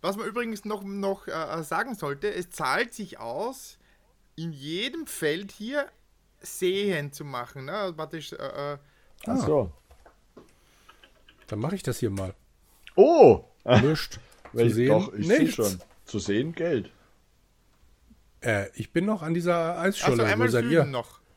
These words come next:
Speaker 3: Einmal in Süden.
Speaker 1: Genau.
Speaker 3: Aha.
Speaker 1: Weil dann findet man auf einmal mitten, da steht, du siehst rundherum nur Schnee. Aber dann sagst du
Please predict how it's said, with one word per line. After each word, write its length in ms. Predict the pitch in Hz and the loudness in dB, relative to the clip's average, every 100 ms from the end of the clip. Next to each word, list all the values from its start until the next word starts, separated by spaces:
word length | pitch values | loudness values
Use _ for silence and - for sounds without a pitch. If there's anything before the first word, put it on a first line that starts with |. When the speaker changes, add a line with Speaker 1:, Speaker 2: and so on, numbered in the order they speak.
| _ _ - - - | _ _ -20 -20 -4
Speaker 3:
Einmal 280 | 165 190 196 | 0 2 2
in 60 | |
Süden. 340 | 160 202 190 127 | 4 2 2 0
Speaker 1:
Genau. 100 | 208 | 2
Speaker 3:
Aha. 560 | 190 214 208 - 123 - - _ - | 6 6 6 4 0 -2 -16 _ -6
Speaker 1:
Weil 140 | 165 175 | -2 2
dann 280 | 185 226 294 | 2 2 -2
findet 340 | - 320 320 | -6 -2 -2
man 100 | 294 | 0
auf 140 | 269 226 | 0 0
einmal 280 | 208 277 254 | 0 0 0
mitten, 420 | 285 392 - 269 | 0 0 -2 -8
da 100 | 262 | -6
steht, 400 | - 262 - - | -4 -4 -6 -8
du 80 | 214 | -8
siehst 420 | - 285 - 220 | -6 -6 -6 -6
rundherum 640 | 220 339 294 247 262 233 | -2 -2 -2 -2 -4 -4
nur 280 | 208 254 294 | -4 -2 -4
Schnee. 480 | - - 226 165 120 - - - - - | -4 -4 0 0 0 -8 -20 -20 -12 -4
Aber 200 | 196 214 | -2 -2
dann 220 | 220 220 | -4 -2
sagst 360 | 208 190 - | -2 -2 -6
du 200 | 165 139 | -8 -8